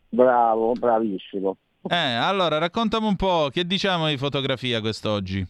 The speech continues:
Speaker 1: Ma il concetto di, mm,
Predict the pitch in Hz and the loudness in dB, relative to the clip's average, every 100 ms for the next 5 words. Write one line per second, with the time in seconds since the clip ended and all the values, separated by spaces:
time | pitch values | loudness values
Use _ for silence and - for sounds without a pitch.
0 | - _ _ _ _ _ _ _ _ _ | -10 _ _ _ _ _ _ _ _ _
1 | _ _ _ _ _ _ _ _ 208 190 | _ _ _ _ _ _ _ _ 2 4
2 | - - 127 151 147 - 170 180 147 147 | 0 -4 0 2 4 4 2 0 2 4
3 | 147 147 147 139 131 127 123 123 117 | 4 6 4 4 4 4 4 2 2